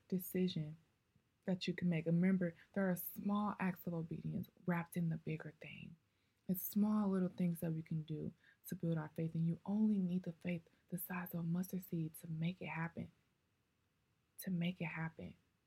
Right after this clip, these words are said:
That small. It's the small little inkling of thinking of a podcast episode, of thinking of a, a title of the show, first of all, to get you to a year later, you've done it.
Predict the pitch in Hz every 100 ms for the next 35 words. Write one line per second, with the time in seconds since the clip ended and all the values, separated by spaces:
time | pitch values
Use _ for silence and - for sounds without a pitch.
0 | _ - 185 196 - 196 190 180 151 147
1 | - 214 - 170 - 202 208 214 208 214
2 | 190 - 202 196 170 180 - - - 180
3 | - 202 196 190 185 170 170 - - -
4 | 185 185 175 165 - 165 160 165 156 151
5 | _ _ _ - 180 202 190 190 180 170
6 | - 165 - - 202 180 147 _ _ 170
7 | 156 147 127 120 - _ _ - 170 165
8 | 147 131 127 - _ _ _ _ _ _
9 | - 180 190 185 180 185 175 156 156 160
10 | 156 151 143 139 _ _ _ 160 156 151
11 | 147 - -